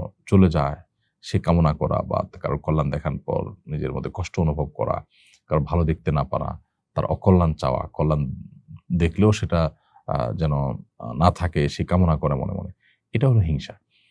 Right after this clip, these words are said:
কারোর ভালো কিছু দেখেছি, আমার মনের ভিতরে কোনো কষ্ট অনুভব হবে না, আমি বলবো, "আলহামদুলিল্লাহ, একজন ভালো কিছু করেছেন, ভালো কোনো অ্যাচিভমেন্ট তার হয়েছে, আলহামদুলিল্লাহ।" আমি ইমানদার হিসেবে যে কোনো মানুষের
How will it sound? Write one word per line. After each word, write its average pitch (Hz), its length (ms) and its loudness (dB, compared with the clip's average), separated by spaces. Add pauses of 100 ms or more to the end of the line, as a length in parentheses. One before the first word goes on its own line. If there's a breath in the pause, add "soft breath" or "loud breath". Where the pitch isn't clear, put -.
(360 soft breath)
কারোর 104 200 6
ভালো 90 240 4
কিছু - 180 -2
দেখেছি, 80 440 -2 (140)
আমার 80 240 0
মনের 71 280 -2
ভিতরে - 240 -6
কোনো - 260 -10
কষ্ট - 240 -6
অনুভব 71 300 0
হবে 67 160 -4
না, - 80 -6
আমি - 240 -4
বলবো, - 220 -4
"আলহামদুলিল্লাহ, 73 520 -2
একজন 78 180 -4
ভালো 78 200 -6
কিছু 76 400 -6 (280)
করেছেন, 80 460 -2
ভালো 73 320 -4 (220)
কোনো 78 140 -2
অ্যাচিভমেন্ট 80 500 0
তার 69 100 -4
হয়েছে, 73 280 -6
আলহামদুলিল্লাহ।" - 560 -2
আমি - 200 -4 (360 soft breath)
ইমানদার 80 300 2
হিসেবে 76 280 -2
যে 76 120 -2
কোনো 78 180 -2
মানুষের 73 380 -2